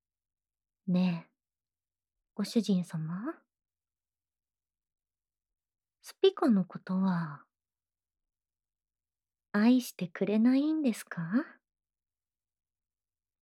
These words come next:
<laughs>おちんちん、おっきくなった。あんなに出した後なのに。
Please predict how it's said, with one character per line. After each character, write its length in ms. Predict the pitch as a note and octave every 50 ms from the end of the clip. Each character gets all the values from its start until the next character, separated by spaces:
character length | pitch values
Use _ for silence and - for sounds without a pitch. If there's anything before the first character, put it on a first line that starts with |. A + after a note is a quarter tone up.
| _ _ _ _ _ _ _ _ _ _ _ _ _ _ _ _ _ _ -
<laughs> 500 | D#4 C#4+ B3+ B3+ - - F#4 A4 C5 - _ _ _ _ _ _ _ _ - - - - - - - - - - - - - - - - - - - - - _ _ _ _ _ _ _ _ _ _ _ _ _ _ _ _
お 120 | G#3 F3 F3 - _
ち 160 | - - A#3 A3+
ん 260 | A3+ A3+ A#3 A#3 A3 -
ち 220 | - - G#3 F#3+
ん、 100 | A#3 - - _ _ _ _ _ _ _ _ _ _ _ _ _ _ _ _ _ _ _ _ _ _ _ _
お 140 | A#3 G#3 G#3
っ 80 | G#3 - _ _
き 160 | - - - -
く 180 | - - D#4
な 220 | C4 B3+ A#3+ A#3+ B3
っ 80 | A#3+ - _ _
た。 80 | - C4+ B3+ B3 A#3 A#3 A3 G#3 G3+ G3 G3 F#3+ - - _ _ _ _ _ _ _ _ _ _ _ _ _ _ _ _ _ _ _ _ _ _ _ _ _ _ _ _ _ _ _ _ _ _ _ _ _ _ _ _ _ _ _ _ _ F#3+
あ 100 | F3 E3+
ん 120 | F3+ F3
な 80 | F3+ F3+
に 180 | F3 F3+ F#3
出 160 | F#3+ G3 G3
し 120 | G#3 - -
た 160 | - F3 F3+
後 180 | F#3+ - - A#3+
な 160 | G#3+ G#3 G#3
の 140 | F#3 F#3+ F#3+
に。 320 | F#3 G3 F#3+ G3 G#3 G#3